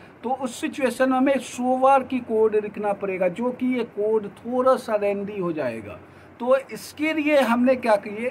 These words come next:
इसके लिए Java ने एक future को launch किया, जिसका नाम है guys, उस future का नाम है रूप,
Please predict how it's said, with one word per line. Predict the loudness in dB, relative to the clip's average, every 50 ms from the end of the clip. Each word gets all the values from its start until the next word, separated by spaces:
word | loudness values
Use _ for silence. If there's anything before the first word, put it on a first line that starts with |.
| -6 -8
इसके | -12 -8 -2 -2 0 2
लिए | 4 2 2
Java | 4 4 6 6 8 8 8 6 6
ने | 2 0 0 0
एक | -2 -4 -4 -4 -10
future | -10 -8 -6 -6 -2 0 0 0
को | 0 0 0 0
launch | 0 0 -2 -2 -6 -12
किया, | -12 -6 0 2 2 2 2
जिसका | 0 -4 -10 -10 -6 -2 0 0 0
नाम | 0 0 -2 -2 -2 -2
है | -2 -4 -2
guys, | -2 -2 0 0 -2 -2 -4 -8 -18 -20 -20 -20 -20 -20 -20 -18 -12 -10
उस | -10 -8 -4 -2 -2
future | -2 -2 -2 -4 -6 -4 0 0 0 0
का | 2 0 2
नाम | 2 2 2 2 2 0
है | 0 0 0 -2 -4 -2
रूप, | 0 0 0